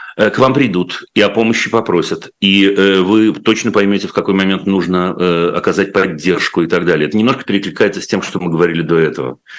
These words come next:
Принять себя в, в состоянии разлома, потому что понятное дело, что в тот момент, когда человек переезжает, у него меняется все, у него по нему проходит этот разлом.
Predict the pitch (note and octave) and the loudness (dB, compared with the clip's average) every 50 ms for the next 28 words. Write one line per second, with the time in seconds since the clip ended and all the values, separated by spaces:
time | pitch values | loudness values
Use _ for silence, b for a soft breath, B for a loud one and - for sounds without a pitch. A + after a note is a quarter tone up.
0 | B B B B B B _ _ _ _ _ _ - - - C#3 C3+ C3 C3 C3+ | B B B B B B _ _ _ _ _ _ -18 -4 0 2 4 4 4 4
1 | C3+ C3 A#2 G2+ - - - - - - - - A#2 G2 F2+ D#3 E3 D3+ G#2+ F2+ | 4 2 2 0 -2 -6 -10 -8 -4 -2 0 0 0 2 2 2 4 2 2 -2
2 | D#2 E2+ - - F#2+ F2 F2+ F#2+ F#2+ F2 E2 D#2 F2 F2 F2 E2+ E2 E2 - - | -4 -8 -10 -8 -4 0 2 2 2 2 2 2 4 4 4 4 2 0 -4 -4
3 | - - G2 F2+ E2+ F2 F2 E2+ F2 F#2+ E2 F2 E2+ F2+ E2 D#2 C#2+ A#1 - - | -2 0 0 2 2 2 2 2 2 2 0 0 2 2 2 2 0 -4 -6 -10
4 | _ _ _ _ _ _ _ _ - - G2+ F#2+ - - F#2+ - - G#2+ B2 C#3 | _ _ _ _ _ _ _ _ -2 0 0 0 -2 -4 -2 0 0 2 2 0
5 | C3+ B2 G#2 F2+ E2+ D2 C#2+ D#2+ C#2+ C#2 - - F#2 E2 - - F2 F#2 F2+ E2+ | 0 0 0 0 -2 -2 -2 -2 -2 -2 -4 -6 -6 -4 -4 -2 0 0 0 0
6 | D2 D#2+ D#2 D2+ - - E2 - - F2+ F2+ F2 E2+ F#2 G2 F2 D#2+ - E2 E2+ | -2 -2 -4 -2 -2 -2 -2 -2 -2 -2 0 0 2 2 2 2 2 0 -2 -2
7 | E2+ E2 E2 E2+ E2+ D#2+ D#2 D#2+ - - - - - F#3 G3+ G3+ B B B B | -2 0 0 0 0 0 -2 -4 -6 -8 -2 0 0 0 0 -2 B B B B
8 | B B - G2+ G#2 A2 B2 C3+ - C3+ C3+ C#3 C3+ C3+ B2+ D#3 D#3 D3 B2 G2 | B B -2 0 2 4 2 2 4 2 2 2 2 2 2 0 0 2 2 0
9 | - - E2+ - D2+ - - - D2 C#2+ C2 C2 B1+ A#1 A1+ - | 2 0 0 -2 -2 -4 -6 -4 -4 -4 -2 -2 -2 -4 -4 -6